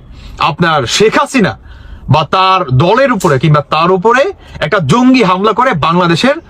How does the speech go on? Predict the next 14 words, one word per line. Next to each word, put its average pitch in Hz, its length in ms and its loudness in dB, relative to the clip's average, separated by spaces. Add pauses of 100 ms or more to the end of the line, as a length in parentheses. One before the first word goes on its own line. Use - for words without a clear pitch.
(160)
মৌলবাদী 208 580 4
কিংবা, 240 380 2 (260)
আহ, 151 200 0
বেশ 190 560 0
কিছু 190 360 0
বর্তমান 143 360 0
পাকিস্তান 202 640 -2
থেকে 156 220 -2
আসা 226 380 0 (300)
কিংবা 220 320 0
পাকিস্তানের 180 640 -2
পরামর্শ 185 580 0
নিয়ে 185 200 2
একটা 254 300 -2